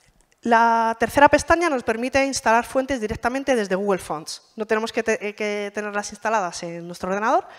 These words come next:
sino que directamente damos permiso a nuestra web para que se conecte con Google Fonts y podemos elegir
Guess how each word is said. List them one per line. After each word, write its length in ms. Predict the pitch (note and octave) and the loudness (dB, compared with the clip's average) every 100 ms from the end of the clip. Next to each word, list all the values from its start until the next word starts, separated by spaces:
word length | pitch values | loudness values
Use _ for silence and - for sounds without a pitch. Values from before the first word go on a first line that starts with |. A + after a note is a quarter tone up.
| - - - - _ | -20 -20 -20 -20 _
sino 240 | - A3 | -6 -4
que 80 | G#3+ | 2
directamente 500 | A3 A3 - B3 A3+ | 2 2 0 -2 0
damos 220 | G3+ A3 | 0 0
permiso 420 | G#3+ A#3 A#3+ A#3+ G3 | 0 0 0 0 -2
a 40 | |
nuestra 260 | G3 - G3 | -2 -2 2
web 220 | A3+ A3+ | 2 2
para 180 | F#3 F3 | -2 -4
que 80 | |
se 140 | F3 F3+ | -8 -8
conecte 320 | F#3+ F#3+ G#3 | -8 -6 -6
con 140 | G3+ | -4
Google 200 | G#3 G#3+ | 2 2
Fonts 400 | A3 D#4+ F#4 - - - - - | 2 0 0 -2 -12 -20 -20 -6
y 100 | - | -2
podemos 320 | D#4+ D4 C#4+ D4 | 6 6 6 2
elegir 480 | C4 B3+ D#4 E4 | 0 2 0 0